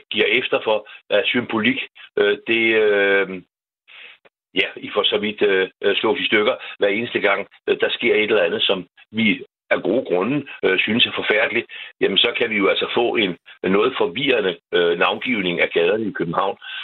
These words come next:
øh, og i det hele taget i Danmark, fordi vi har også et glimrende samarbejde med alle omegnskommunerne om, at man forsøger at systematisere gadenavngivelingen, øh, et samarbejde, der, øh, har eksisteret siden nitten tyve, hvor man ligesom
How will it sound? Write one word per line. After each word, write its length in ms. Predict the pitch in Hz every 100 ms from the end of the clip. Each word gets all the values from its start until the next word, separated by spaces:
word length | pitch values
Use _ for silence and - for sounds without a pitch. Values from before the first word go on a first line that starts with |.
| -
øh, 160 | 92 98 -
og 140 | 95
i 60 | 95
det 80 | 85
hele 200 | 104 104
taget 160 | 95
i 100 | 82 85
Danmark, 240 | 95 113 - - -
fordi 160 | - 95
vi 160 | 92
har 100 | 98
også 280 | 101 92 110
et 180 | 95 - _ _ _ _ _ - -
glimrende 320 | 95 113 107
samarbejde 500 | 90 104 101 87 82
med 80 | 82
alle 140 | 95
omegnskommunerne 640 | 87 107 110 107 98 90 90
om, 120 | 87 - - -
at 100 | 92
man 100 | 95
forsøger 320 | 90 - 113 104
at 60 | -
systematisere 640 | - 87 80 - 139 123 - - - -
gadenavngivelingen, 920 | 98 113 104 95 95 92 85 85 85 - -
øh, 80 | 87 87
et 80 | 90
samarbejde, 460 | 90 104 104 90 85
der, 140 | 87 85 80
øh, 80 | 73 76 - _ _ _ _ _ 92
har 80 |
eksisteret 420 | 87 85 82 104 -
siden 160 | 104
nitten 260 | 92 92 85
tyve, 440 | - 95 104 127 - - -
hvor 100 | 95
man 140 | 92
ligesom 280 | 110 117